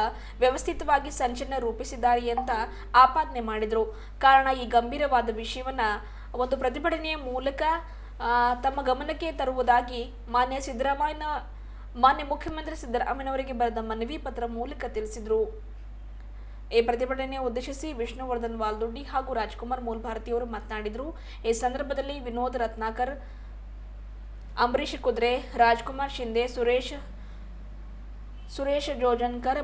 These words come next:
ಮಹೇಶ್ ಗೋರ್ನಾಳ್ಕರ್, ಉತ್ತಮ್ ಕುಂದೆ, ಗೌತಮ ಪ್ರಸಾದ್, ಸಂತೋಷ್ ಎಣ್ಕೂರೆ, ರಾಹುಲ್ ಡಾಂಗೆ, ಸುಭಾಷ್ ಲಾದಾ, ರಾಜ್ಕುಮಾರ್ ಡೋಂಗ್ರೆ, ಸಚಿನ್ ಗಿರಿ, ಪ್ರಕಾಶ್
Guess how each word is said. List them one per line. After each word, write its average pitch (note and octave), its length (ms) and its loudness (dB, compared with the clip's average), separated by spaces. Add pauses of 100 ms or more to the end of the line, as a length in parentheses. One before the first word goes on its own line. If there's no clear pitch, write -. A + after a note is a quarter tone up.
ಮಹೇಶ್ C4+ 380 -6
ಗೋರ್ನಾಳ್ಕರ್, A3+ 580 2 (140)
ಉತ್ತಮ್ C#4 300 -4 (120)
ಕುಂದೆ, A#3 260 0 (120)
ಗೌತಮ A#3+ 440 0
ಪ್ರಸಾದ್, B3 360 -2 (120)
ಸಂತೋಷ್ A#3+ 380 -2 (100)
ಎಣ್ಕೂರೆ, A3+ 440 -2
ರಾಹುಲ್ A3+ 380 -2
ಡಾಂಗೆ, A3 320 -2 (400)
ಸುಭಾಷ್ C#4+ 440 6
ಲಾದಾ, A#3+ 260 6 (100)
ರಾಜ್ಕುಮಾರ್ B3 560 -2
ಡೋಂಗ್ರೆ, A3+ 340 -2
ಸಚಿನ್ C4 340 -8 (120)
ಗಿರಿ, A3+ 200 -4 (360)
ಪ್ರಕಾಶ್ C#4+ 420 2